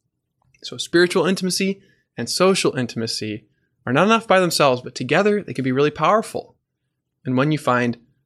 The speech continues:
a person or a group of people that seems promising, you can begin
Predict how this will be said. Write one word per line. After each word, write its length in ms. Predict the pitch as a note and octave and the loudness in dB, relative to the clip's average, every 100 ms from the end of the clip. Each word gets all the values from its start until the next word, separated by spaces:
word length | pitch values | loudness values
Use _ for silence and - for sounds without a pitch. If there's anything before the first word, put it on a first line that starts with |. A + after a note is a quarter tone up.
| _ | _
a 60 | - | -14
person 540 | - F3+ F3 D#3 C#3+ | 0 2 2 2 0
or 420 | C3+ - B2 A#2+ A#2 | 0 -2 0 0 0
a 80 | |
group 220 | A2+ C#3+ D3+ | -2 -2 -2
of 160 | D3 | -4
people 580 | - B2 - C3 B2+ - _ _ | -6 -8 -2 0 0 -2 _ _
that 120 | C3+ | -4
seems 200 | - F3+ | 0 0
promising, 580 | - F#3+ G3 F#3 D3 F3+ _ _ _ _ - | 2 2 2 2 0 -2 _ _ _ _ -6
you 80 | C3+ | -2
can 160 | C#3 | 0
begin 640 | B2+ A#2+ D3 E3+ F3 F#3 | 0 2 2 4 2 0